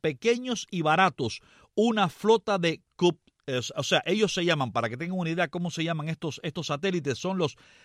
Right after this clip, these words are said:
los CubeSats o los CubeSats, pero se escribe CubeSats, del tamaño de una caja de zapatos,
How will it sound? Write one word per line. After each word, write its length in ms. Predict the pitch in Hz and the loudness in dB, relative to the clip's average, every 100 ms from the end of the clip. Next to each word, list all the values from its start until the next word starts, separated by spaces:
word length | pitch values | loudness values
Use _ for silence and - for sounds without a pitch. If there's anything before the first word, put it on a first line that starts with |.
| _ | _
los 320 | 143 156 - _ | 2 2 2 _
CubeSats 1080 | 247 254 240 - - - 175 - - - - _ | 0 4 2 2 -2 2 2 0 -6 -10 -12 _
o 80 | 131 | -6
los 180 | 120 - | -6 -4
CubeSats, 760 | 202 202 - 180 110 - - | -4 -4 0 0 0 -6 -12
pero 160 | - 104 | -10 -8
se 140 | - | -8
escribe 400 | - 185 202 165 - | -8 -6 -4 -4 -4
CubeSats, 920 | 220 220 220 - - - 143 - - - - - - | -2 0 -2 -2 -2 2 2 0 -10 -16 -20 -20 -4
del 240 | 135 165 | 0 2
tamaño 460 | 139 165 208 226 214 | 2 2 0 -2 0
de 80 | 175 | 0
una 220 | 202 196 | 2 0
caja 320 | 202 196 185 | -2 0 0
de 120 | 190 | 0
zapatos, 580 | 208 185 190 151 123 127 | 0 2 4 4 2 -6